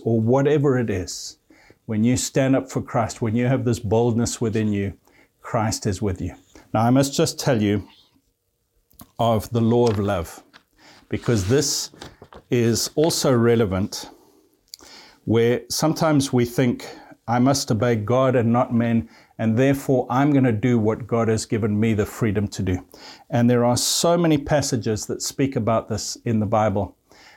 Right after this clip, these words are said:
Uh, Romans chapter fourteen, Paul says that there are some disputable matters, and he was talking about some people keep certain f-,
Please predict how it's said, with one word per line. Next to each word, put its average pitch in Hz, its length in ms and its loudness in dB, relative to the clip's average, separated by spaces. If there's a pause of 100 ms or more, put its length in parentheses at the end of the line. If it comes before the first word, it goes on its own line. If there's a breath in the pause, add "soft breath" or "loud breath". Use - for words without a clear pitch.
(180 soft breath)
Uh, 117 220 0
Romans 135 480 2
chapter - 340 -2
fourteen, 123 600 0
Paul 127 240 0
says 120 340 0
that 120 180 -2
there 120 200 2
are 113 80 -2
some 143 420 0 (320 loud breath)
disputable 135 720 0
matters, 107 460 -2
and 104 80 -4
he 113 80 0
was 117 160 -2
talking 143 300 0
about 120 240 0
some 143 260 0
people 139 480 0
keep 151 320 -2 (320 soft breath)
certain 151 520 0
f-, - 180 -6